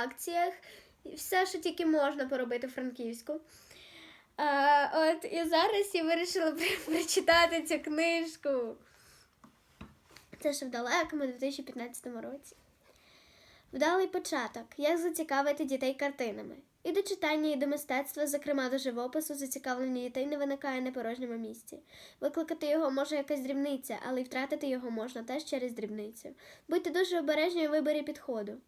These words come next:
Позбудьтеся старих звичок. Попри найкращі наміри, ми часом починаємо з пер-, програшного боку. Усі ми чули, як кажуть, а часом самі так кажемо: «Як же можна бути в цьому місці і не піти в музей?»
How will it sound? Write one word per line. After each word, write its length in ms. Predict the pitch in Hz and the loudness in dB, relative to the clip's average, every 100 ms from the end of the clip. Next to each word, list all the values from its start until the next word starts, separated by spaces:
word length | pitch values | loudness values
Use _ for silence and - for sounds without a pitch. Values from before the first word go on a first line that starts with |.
| _ | _
Позбудьтеся 580 | 320 320 427 381 302 247 | -4 0 0 0 -4 -6
старих 300 | - 247 254 | -4 -4 -4
звичок. 380 | 247 202 - - _ - - | -4 -6 -6 -16 _ -20 -14
Попри 200 | 311 349 | -4 0
найкращі 500 | 349 330 453 480 381 | 0 0 0 0 0
наміри, 360 | 349 370 320 277 | 2 2 2 2
ми 100 | 262 | 2
часом 280 | 320 320 | 0 -2
починаємо 500 | 320 320 320 302 320 | -2 -2 0 2 0
з 60 | 285 | -2
пер-, 300 | 294 277 285 285 - - | -4 -4 -6 -10 -18 -2
програшного 580 | 294 320 330 311 311 302 | 0 0 -2 -2 0 2
боку. 420 | 294 233 - - - - - | 0 -2 -8 -14 -16 -20 -8
Усі 200 | 320 370 | -4 0
ми 140 | 349 359 | 0 0
чули, 260 | 370 359 | 2 4
як 140 | 277 277 | 2 2
кажуть, 380 | 294 285 269 - | 0 0 -4 -6
а 80 | 262 | -2
часом 340 | 277 277 269 | 0 0 -4
самі 220 | 269 294 | -4 -2
так 180 | 311 302 | -2 -4
кажемо: 420 | 277 277 277 269 - - - | -2 -2 -2 -4 -8 -6 2
«Як 180 | 370 | 2
же 100 | 370 | 4
можна 300 | 381 403 403 | 4 4 4
бути 240 | 392 427 403 | 2 2 2
в 40 | |
цьому 240 | 403 349 330 | 4 4 4
місці 320 | 349 466 359 | 2 2 2
і 40 | |
не 120 | 277 | 2
піти 260 | 269 320 349 | 0 -2 0
в 40 | |
музей?» 520 | 339 392 370 320 220 | 0 0 2 0 0